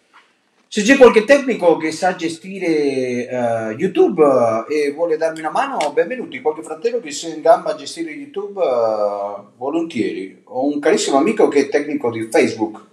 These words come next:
ma non di YouTube. Per quello se c'è qualcuno che senta la chiamata, contattatemi in privato. Ecco, vediamo lì, vediamo lì.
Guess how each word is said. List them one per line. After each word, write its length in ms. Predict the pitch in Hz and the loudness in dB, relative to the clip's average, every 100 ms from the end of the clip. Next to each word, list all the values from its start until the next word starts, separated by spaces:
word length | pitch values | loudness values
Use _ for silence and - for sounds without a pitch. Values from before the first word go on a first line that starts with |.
| _ | _
ma 280 | - 123 120 | 0 4 6
non 340 | 123 135 139 139 | 6 6 4 2
di 100 | 127 | 0
YouTube. 520 | 117 110 - 85 82 - - | 2 2 2 -2 -4 -10 -8
Per 160 | 110 | -2
quello 200 | 123 117 | 4 6
se 180 | 113 - | 6 4
c'è 140 | 151 | 0
qualcuno 580 | 143 143 143 170 175 170 | 4 4 6 6 6 4
che 240 | - 151 143 | -2 2 2
senta 380 | - 143 143 | 4 4 6
la 120 | 135 127 | 4 6
chiamata, 680 | 135 135 131 131 120 - _ _ _ _ _ _ _ _ _ _ _ _ _ _ | 6 6 4 2 0 -6 _ _ _ _ _ _ _ _ _ _ _ _ _ _
contattatemi 600 | - 165 160 139 127 123 | 0 6 8 8 6 0
in 60 | 110 | 0
privato. 560 | 110 85 78 80 - _ | 0 0 -2 -12 -18 _
Ecco, 440 | 95 - - - _ _ _ _ _ _ | -10 -10 -12 -20 _ _ _ _ _ _
vediamo 380 | - 95 120 131 | -6 -2 4 4
lì, 320 | - 104 - _ | 4 2 -2 _
vediamo 320 | - 98 107 | -8 -2 0
lì. 180 | 110 - | 0 -4